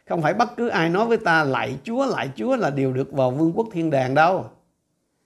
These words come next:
Nhưng chỉ người nào làm theo ý muốn của Cha ta ở trên trời mà thôi.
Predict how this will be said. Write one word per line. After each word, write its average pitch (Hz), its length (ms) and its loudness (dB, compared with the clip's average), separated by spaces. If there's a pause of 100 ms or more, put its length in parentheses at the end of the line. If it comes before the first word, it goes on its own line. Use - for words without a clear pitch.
(380)
Nhưng 170 180 0
chỉ 165 140 4
người 160 260 4
nào 147 180 2
làm 143 300 2
theo 175 200 0
ý 226 160 -4
muốn 254 280 -2
của 180 160 -2
Cha 170 200 0
ta 160 220 4
ở 175 60 4
trên 160 260 -6
trời 135 240 2
mà 131 160 -2
thôi. 160 340 -2